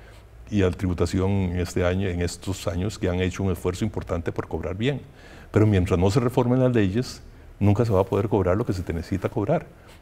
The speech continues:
Porque las leyes tienen una serie de su-, de escapes que usan los que saben, y realmente que tienen muy buenos asesores, y entonces son legales. Aquí lo llamamos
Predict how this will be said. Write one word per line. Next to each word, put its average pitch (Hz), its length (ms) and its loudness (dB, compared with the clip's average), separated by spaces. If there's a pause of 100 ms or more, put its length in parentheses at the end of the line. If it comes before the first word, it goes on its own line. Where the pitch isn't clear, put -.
(160)
Porque 98 200 0
las 95 120 4
leyes 104 280 4
tienen 117 220 4
una 117 160 4
serie 113 360 4
de 101 180 0
su-, 90 160 -4 (480)
de 104 80 2
escapes - 720 0 (420)
que 95 80 0
usan 98 380 2 (260)
los 90 160 -4
que - 80 -12
saben, 98 560 0
y - 240 -14
realmente 80 340 -8
que 87 60 -2
tienen 87 300 -2
muy 92 160 4
buenos 85 320 0
asesores, 95 600 0 (560)
y 104 80 0
entonces 92 440 0
son 98 320 0
legales. 131 580 -4 (220)
Aquí - 180 -4
lo 113 80 4
llamamos 117 520 2